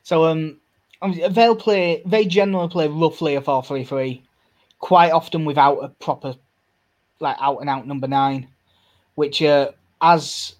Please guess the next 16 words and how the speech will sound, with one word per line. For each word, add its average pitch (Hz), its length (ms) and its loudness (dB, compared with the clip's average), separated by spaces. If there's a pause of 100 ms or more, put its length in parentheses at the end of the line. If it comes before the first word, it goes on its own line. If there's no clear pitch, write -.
(160)
but 175 220 4
in 175 80 2
this 185 200 2
one, 160 100 -2
I 143 40 -6
think 143 180 -8
they 139 60 -8
will, 135 220 -4
because 127 260 -12
I 131 60 -2
expect 135 380 -12
Aguero 127 380 -6
to - 80 -16
start. 123 420 -6 (1400)
Uh, 151 200 -2
th-, 160 200 -14